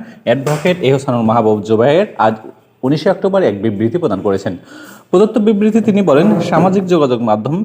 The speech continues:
Facebook-এ স্ট্যাটাসে জাতীয় নাগরিক পার্টির আহ্বায়ক নাহিদ ইসলাম বাংলাদেশ জামাত ইসলামের অন্যতম দাবি আনুপাতিক প্রতিনিধিত্ব পিআর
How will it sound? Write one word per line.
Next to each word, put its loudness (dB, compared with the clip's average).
Facebook-এ -2
স্ট্যাটাসে -2
জাতীয় -2
নাগরিক -4
পার্টির 0
আহ্বায়ক 2
নাহিদ 0
ইসলাম -2
বাংলাদেশ 0
জামাত -2
ইসলামের -2
অন্যতম 0
দাবি -2
আনুপাতিক 0
প্রতিনিধিত্ব 2
পিআর 4